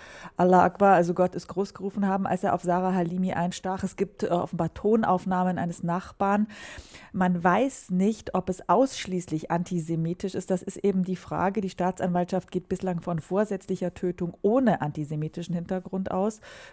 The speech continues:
Der Attentäter von Nizza und auch andere islamistische Attentäter, auch der, der diesen geistlichen, äh, Jacques Amel, den Priester,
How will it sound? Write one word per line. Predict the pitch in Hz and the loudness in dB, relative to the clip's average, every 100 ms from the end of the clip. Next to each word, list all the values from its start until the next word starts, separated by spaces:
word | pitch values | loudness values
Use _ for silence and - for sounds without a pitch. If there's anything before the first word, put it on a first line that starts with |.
| - | -8
Der | - | -6
Attentäter | - 170 165 170 | -6 -6 -4 -4
von | 165 160 | -4 -4
Nizza | 180 - 180 | -2 0 0
und | 160 151 | 0 -4
auch | - | -6
andere | 151 180 185 180 | -4 -2 0 0
islamistische | - - - 180 175 175 185 180 | -2 -8 -2 0 0 -2 -4 -2
Attentäter, | 170 - 175 - 180 180 165 - | -4 -4 -4 -2 -2 2 2 2
auch | 165 | 0
der, | - 175 | 2 2
der | 170 | 2
diesen | 156 160 160 | 0 -2 -2
geistlichen, | 160 165 - 170 170 160 160 160 | -2 -2 -4 -6 -4 -4 -4 -4
äh, | 156 | -2
Jacques | 147 165 - | -2 -4 -2
Amel, | 160 156 185 | -2 2 2
den | 180 | 0
Priester, | 156 - 196 - 208 | -2 -4 -4 -2 0